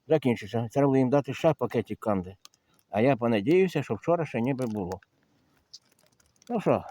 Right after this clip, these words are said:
експеримент по відігріву бджіл. Новий експеримент з цією сім'єю. Приготували дві баночки. Для того, щоб вони дихали, вони, ви бачите,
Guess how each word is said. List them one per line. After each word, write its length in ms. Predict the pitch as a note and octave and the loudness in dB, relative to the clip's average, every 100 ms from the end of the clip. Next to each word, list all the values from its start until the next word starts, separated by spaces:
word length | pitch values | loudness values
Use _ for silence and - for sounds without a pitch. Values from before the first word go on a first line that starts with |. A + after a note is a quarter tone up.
| - | -10
експеримент 600 | A#2 - E3+ F#3 A3 G#3 | -8 0 4 6 6 4
по 100 | F#3 | 0
відігріву 520 | F#3 E3+ D#3 G3+ F#3+ | 0 2 2 2 0
бджіл. 260 | E3+ E3+ F#3 - - - - _ _ - | 0 2 2 0 -10 -14 -20 _ _ -6
Новий 320 | G#2+ D#3 A3 | 2 4 6
експеримент 640 | G#3 - F3+ E3+ F3 F3+ - | 4 2 2 4 2 0 -4
з 100 | - | -4
цією 380 | G#2+ B2+ D3 | 2 4 2
сім'єю. 500 | C3+ B2 F#2+ G2 F#2 - _ _ - _ _ - - - - - | 0 -4 0 0 0 -8 _ _ -20 _ _ -20 -20 -12 -10 -2
Приготували 800 | D#3 D#3 C3 C#3 C3 A2 F#2+ D#2+ - _ _ _ _ _ _ _ _ _ _ _ - | 2 4 2 2 6 6 4 -4 -12 _ _ _ _ _ _ _ _ _ _ _ -14
дві 400 | F#2 A2+ B2+ G2 - _ - | -4 0 2 0 -10 _ -16
баночки. 640 | B2+ D3+ F#3 F3+ - F#3+ F#3+ _ _ _ _ _ _ _ _ _ | -4 -2 0 -4 -6 -8 -8 _ _ _ _ _ _ _ _ _
Для 180 | - A2 | -8 -6
того, 220 | G2+ C#3+ | 0 0
щоб 140 | - A2 | 0 -4
вони 220 | A#2 A#2 | -2 0
дихали, 440 | A2+ A2+ G#2+ G#2 | 0 0 0 0
вони, 220 | G2 G2+ G2+ | 0 -2 -2
ви 120 | G2 | -2
бачите, 460 | G2+ F#2+ - E2 | -2 -4 -8 -18